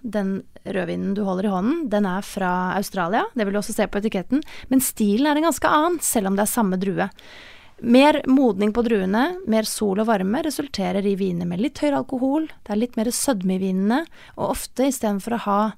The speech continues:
mørk sjokolade, så kan du tenke på lys sjokolade. I stedet for å ha bare, mm, sort pepper og, og mørke bjørnebær, så har du mer, mm, ja, tenk på en sånn, tenk på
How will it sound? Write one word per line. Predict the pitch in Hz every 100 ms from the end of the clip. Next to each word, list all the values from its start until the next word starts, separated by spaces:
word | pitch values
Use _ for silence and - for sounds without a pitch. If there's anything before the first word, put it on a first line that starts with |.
| - -
mørk | 202 190 190
sjokolade, | - 220 208 202 254
så | -
kan | 208
du |
tenke | 202 202 170 175
på | 185 180 - -
lys | 175 170 202
sjokolade. | - 269 262 262 311 - - - - - -
I |
stedet | - 214 208 202
for | 214
å | 208
ha | 208 196 196 196 202
bare, | 185 240 214 170 170 202 202
mm, | 202 196 208
sort | - - 233 - -
pepper | 175 - - 220 196
og, | 196 196 202 202
og | 214
mørke | 220 185 214
bjørnebær, | 196 180 180 233
så | 240 220
har | 185 185
du | 202 208 - - - - -
mer, | 196 196 190 190
mm, | 202 196 196 190 - - - -
ja, | 247 -
tenk | - 220 -
på | 233
en | 233 233
sånn, | 220 202 202 202 196 -
tenk | 202 190
på | 220